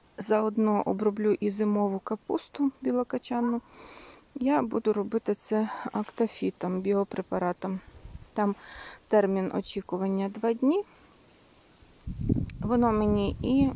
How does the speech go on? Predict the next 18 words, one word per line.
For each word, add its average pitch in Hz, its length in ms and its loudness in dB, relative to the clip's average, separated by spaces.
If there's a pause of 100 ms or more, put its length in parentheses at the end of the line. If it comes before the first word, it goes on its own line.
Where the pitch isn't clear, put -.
(180)
захистить 233 720 -2 (720)
двадцять 226 480 0
днів, 233 280 4
там 214 320 0 (180)
термін 208 440 2 (160)
дії 208 380 2
захисту, 208 640 -2 (840)
і 285 280 4 (480)
термін 233 360 6
очікування 220 600 0
невеликий. 196 800 0 (380)
Тому 214 320 2 (600)
і 233 100 6
захистить, - 720 4
і 214 480 4 (320)
я 214 300 4
зможу, 202 640 2
е, - 100 -2